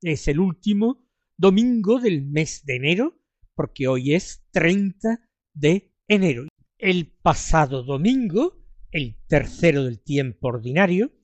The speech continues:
el que celebrábamos la pasada semana, ya decíamos que era el domingo de la palabra de Dios.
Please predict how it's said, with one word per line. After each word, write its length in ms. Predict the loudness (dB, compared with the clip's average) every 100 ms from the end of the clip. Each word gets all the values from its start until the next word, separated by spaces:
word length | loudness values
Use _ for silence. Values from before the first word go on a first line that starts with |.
| _ _ _ _ _
el 200 | -16 -12
que 100 | -8
celebrábamos 960 | -8 -4 -4 0 2 0 -2 -6 -8 _
la 400 | -8 -4 -4 -4
pasada 440 | -4 -2 -2 -2 -2
semana, 420 | 0 2 2 2
ya 160 | 0
decíamos 600 | -2 -4 -2 -2 -2 -6
que 180 | -6 -4
era 260 | 0 -2 _ _ _ _ -2
el 280 | 0 0 -2
domingo 520 | -2 0 -2 -2 -2
de 120 | 0
la 180 | 0 0
palabra 400 | 2 2 2 -2
de 160 | -6 -10
Dios. 420 | -14 -18 -20